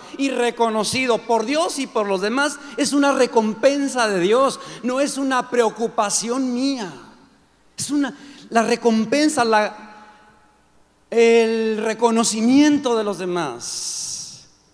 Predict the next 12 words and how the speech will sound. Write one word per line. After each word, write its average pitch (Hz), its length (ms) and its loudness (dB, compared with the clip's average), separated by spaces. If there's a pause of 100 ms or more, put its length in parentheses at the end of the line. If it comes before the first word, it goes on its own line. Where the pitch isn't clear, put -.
(160)
es - 200 -10
una 208 160 -10
recompensa 160 720 -16
de 135 140 -20
Dios, 135 640 -20 (1080)
no 170 240 -6
es 160 240 -10
una 170 680 -8 (580)
fruto 185 340 -8
de 156 140 -8
mi 151 160 -8
preocupación. 139 960 -16